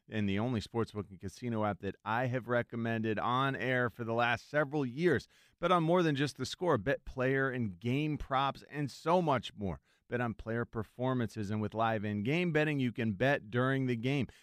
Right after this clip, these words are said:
Bet on player points, assists, rebounds, and more. And check out pro basketball, where six-point favorites tonight hosting Miami.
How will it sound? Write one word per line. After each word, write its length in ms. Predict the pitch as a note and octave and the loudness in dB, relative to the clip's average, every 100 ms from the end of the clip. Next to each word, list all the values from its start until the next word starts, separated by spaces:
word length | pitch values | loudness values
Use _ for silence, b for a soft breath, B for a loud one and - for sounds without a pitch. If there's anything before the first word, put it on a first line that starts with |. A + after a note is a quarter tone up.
| _ | _
Bet 100 | D#3+ | 2
on 140 | E3+ - | 2 2
player 340 | D#3 D#3+ E3+ | 2 4 2
points, 640 | - - E3 E3 C3 - A#2 | 0 0 2 2 0 -2 -6
assists, 680 | G#2+ - - F3 C#3+ - - | -8 -6 2 4 4 0 -4
rebounds, 580 | D3 E3+ C#3 C#3 A2+ A2 | -4 -2 -2 0 0 -2
and 120 | A#2+ | 0
more. 440 | A#2 E3 E3 G#2+ - _ - | 0 2 4 2 0 _ -8
And 160 | A2 G2+ | -6 -4
check 220 | A#2 B2 | -6 -2
out 200 | A#2 - | -4 -4
pro 260 | A#2+ B2 | 0 0
basketball, 640 | A#2 A#2+ B2+ - A2+ A2+ G#2 | 2 2 0 -4 -4 -2 -2
where 120 | G2+ | -4
six-point 580 | - C#3+ - C#3+ C3+ A#2 - | -4 -8 -4 -4 -4 -4 -2
favorites 420 | C3 C3+ C#3 - | 0 0 -2 -4
tonight 380 | - B2 C3 B2 | -6 -2 0 0
hosting 440 | B2 C3 - C3 | 0 0 -2 -4
Miami. 480 | A#2+ A#2+ C3 C#3+ C3+ | -2 0 0 -2 -4